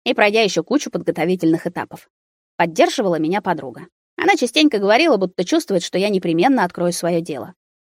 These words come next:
Мол, у неё сильная интуиция. Жаль, не сказала, в каких обстоятельствах буду это делать.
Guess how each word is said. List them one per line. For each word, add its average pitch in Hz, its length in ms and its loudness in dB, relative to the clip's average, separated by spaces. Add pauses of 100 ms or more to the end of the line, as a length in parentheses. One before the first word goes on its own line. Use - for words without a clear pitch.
(160)
Мол, 175 160 4
у 175 40 8
неё 196 220 2
сильная 190 460 0
интуиция. 185 640 -4 (280)
Жаль, 269 240 0
не 220 100 -2
сказала, 254 380 2
в 185 60 -8
каких 170 280 -4
обстоятельствах 175 760 -4
буду 160 180 -10
это 156 160 -8
делать. 175 380 -12